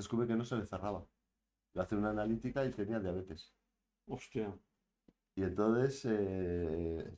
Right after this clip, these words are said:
Speaker 1: me acuerdo, joder, que tomaba Rastinón, que eran unas pastillas, pues, para,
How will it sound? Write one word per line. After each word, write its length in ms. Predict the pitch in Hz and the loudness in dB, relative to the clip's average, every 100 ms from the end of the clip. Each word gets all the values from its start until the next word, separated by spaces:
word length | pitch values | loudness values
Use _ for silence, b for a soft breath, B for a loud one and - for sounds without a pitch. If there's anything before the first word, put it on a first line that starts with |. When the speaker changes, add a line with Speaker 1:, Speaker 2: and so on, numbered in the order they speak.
| _ | _
Speaker 1:
me 120 | 90 | 0
acuerdo, 340 | 92 110 135 156 | 4 6 4 2
joder, 220 | 110 110 | 2 2
que 100 | 101 | 2
tomaba 400 | 95 92 110 131 | 0 0 2 2
Rastinón, 720 | 107 98 - 98 120 98 76 _ _ _ _ _ | 0 -4 -4 2 4 2 -4 _ _ _ _ _
que 80 | - | -4
eran 120 | 98 | 0
unas 120 | 107 104 | 0 -2
pastillas, 440 | 101 - 110 117 | -4 0 2 2
pues, 220 | 113 98 | 0 -2
para, 520 | - 90 87 80 76 | 0 0 2 0 -2